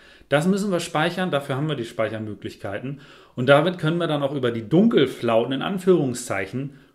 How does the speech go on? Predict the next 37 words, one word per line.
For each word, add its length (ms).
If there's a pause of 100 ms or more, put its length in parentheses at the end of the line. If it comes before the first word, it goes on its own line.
(120)
rüberkommen. 840
In 100
Anführungszeichen 760
deswegen, 520 (340)
weil 140
da 140
wird 120
immer 180
gesagt, 400
„Ja, 160
dann 140
bin 160
wochenlang 720
der 180
Wind 240
weg 300 (260)
und 300 (340)
keine 380
Sonne 300 (460)
und 200
immer 180
dunkel.“ 480 (1800)
Im 180
Winter 300
ist 240
zu 120
wenig 240
Sonne, 280
das 180
ist 100
schon 140
klar, 300
das 180
wissen 240
wir 140
auch 100
alle, 260